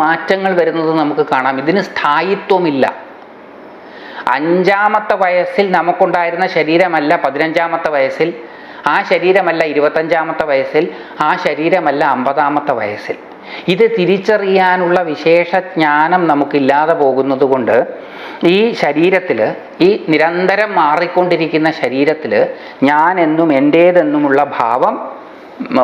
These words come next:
ഉണ്ടാകുന്നു. ആ ഭാവം നമുക്ക് എന്തുകൊണ്ടാണ് ഉണ്ടാകുന്നത്? ശരിക്കുമുള്ള ജ്ഞാനം ഇല്ലാതാകുന്നത്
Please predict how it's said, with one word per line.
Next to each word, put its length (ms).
ഉണ്ടാകുന്നു. 480
ആ 40
ഭാവം 360
നമുക്ക് 260
എന്തുകൊണ്ടാണ് 420
ഉണ്ടാകുന്നത്? 520
ശരിക്കുമുള്ള 600
ജ്ഞാനം 320
ഇല്ലാതാകുന്നത് 760